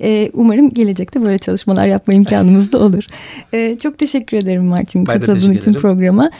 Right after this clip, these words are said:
Speaker 1: Keşke daha uzun uzun sohbet edebilme imkanımız
Speaker 2: <laughs>
Speaker 1: olsaydı. Ee, sevgili dinleyiciler, bugün Martin Greve ile birlikteydik.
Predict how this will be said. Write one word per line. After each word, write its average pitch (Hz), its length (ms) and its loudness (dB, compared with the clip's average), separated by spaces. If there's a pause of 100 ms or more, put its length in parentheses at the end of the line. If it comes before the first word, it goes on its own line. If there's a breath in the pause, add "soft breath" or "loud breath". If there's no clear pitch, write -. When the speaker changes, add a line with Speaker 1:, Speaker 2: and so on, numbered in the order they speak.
(100)
Speaker 1:
Keşke 233 280 -2
daha 220 160 0
uzun 208 240 2
uzun 190 180 0
sohbet 190 340 -4
edebilme 180 400 2
imkanımız 180 540 2
Speaker 2:
<laughs> 180 80 2
Speaker 1:
olsaydı. 196 500 -4 (380 loud breath)
Ee, 214 220 0
sevgili 240 380 -2
dinleyiciler, 233 600 0
bugün 240 180 4
Martin 226 360 0
Greve 233 240 0
ile 185 220 -2
birlikteydik. 185 540 -4